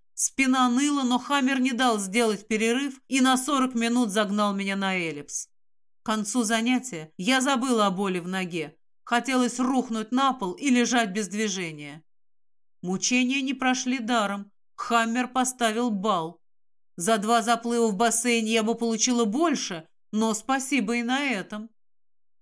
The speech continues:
К ужину вернулся автобус из Финикса. Получив в распоряжение сразу две группы,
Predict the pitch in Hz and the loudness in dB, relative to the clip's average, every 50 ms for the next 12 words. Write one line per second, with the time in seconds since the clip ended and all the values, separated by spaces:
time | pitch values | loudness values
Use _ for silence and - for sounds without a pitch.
0 | _ _ _ _ - 330 359 339 320 381 339 311 330 320 262 240 233 233 233 240 | _ _ _ _ 2 2 4 4 2 0 -2 -2 -2 0 0 0 0 2 2 2
1 | 254 269 254 - 247 226 226 - - 233 220 202 214 - - 214 208 - - 214 | 0 0 0 0 0 0 0 0 0 0 0 0 0 -2 -4 -4 -6 -6 -6 -4
2 | 196 185 175 165 160 - - 165 156 - _ _ _ _ - 233 240 247 247 254 | -4 -4 -6 -8 -6 -8 -8 -8 -10 -14 _ _ _ _ 0 2 4 4 4 2
3 | - 269 262 233 202 220 233 233 233 - 240 226 240 233 - 254 240 233 220 220 | 2 0 0 0 0 0 0 -2 -2 -2 -2 0 0 2 2 2 0 0 0 -2
4 | 208 - 220 220 233 214 185 214 202 175 190 220 208 190 180 247 311 330 330 339 | -4 -2 0 0 0 2 0 -2 -4 -2 0 0 0 0 0 0 2 0 0 0
5 | - 311 262 | -4 -6 -6